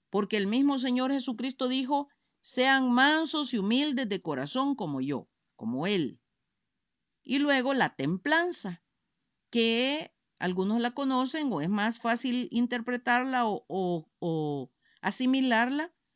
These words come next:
como dominio propio. La Biblia dice que es más fácil conquistar una ciudad que conquistarse a uno mismo.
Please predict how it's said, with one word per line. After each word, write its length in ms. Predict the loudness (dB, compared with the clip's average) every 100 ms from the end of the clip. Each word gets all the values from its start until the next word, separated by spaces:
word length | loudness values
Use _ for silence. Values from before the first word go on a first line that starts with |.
| _
como 280 | -2 0 2
dominio 600 | 2 2 2 4 2 0 0
propio. 760 | 2 2 0 -4 -2 -2 -4 -10 _ _ _ _ _ _
La 160 | -10 -6
Biblia 400 | -4 -2 -4 -2
dice 500 | -2 -2 -4 -8 -14 _ _ _ _ -8
que 140 | -6
es 60 | -4
más 240 | -4 -6
fácil 460 | -4 -4 -2 -6 -6
conquistar 640 | -4 -4 -6 -6 -6 -2
una 260 | -2 -2
ciudad 680 | -2 -4 -4 -2 -2 -2 -4
que 140 | -8 -6
conquistarse 840 | -4 -4 -6 -8 -6 -6 -4 -4
a 60 |
uno 300 | -4 -4 -2
mismo. 600 | 0 -2 -2 0 -2 -4